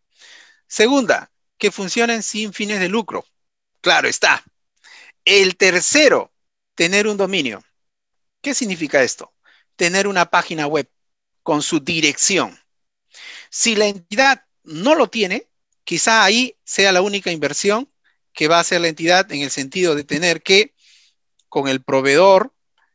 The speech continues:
eh, pertinente, ¿ya? Gestionar la compra de un dominio. O sea, la dirección, el triple W punto, el nombre del colegio, punto edu, punto P. Esa dirección, ese dominio,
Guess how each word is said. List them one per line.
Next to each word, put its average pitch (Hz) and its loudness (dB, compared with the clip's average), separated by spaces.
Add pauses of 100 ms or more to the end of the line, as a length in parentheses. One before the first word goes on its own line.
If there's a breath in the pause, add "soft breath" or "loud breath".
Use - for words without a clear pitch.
(140)
eh, 120 -2 (440)
pertinente, 208 0 (520)
¿ya? 139 0
Gestionar 175 0
la 143 0
compra 175 -6
de 156 -2
un 160 -8
dominio. 131 -6 (160)
O 156 -20
sea, 147 -4
la 143 2
dirección, 143 0
el 139 -4
triple 226 0 (100)
W 214 4
punto, 320 -4 (320)
el 175 -6
nombre 226 2
del 160 0
colegio, 233 0
punto 202 -4
edu, 196 2
punto 185 -6
P. 151 -4 (380 loud breath)
Esa 262 0
dirección, 170 -4 (720)
ese 247 -6
dominio, 220 -6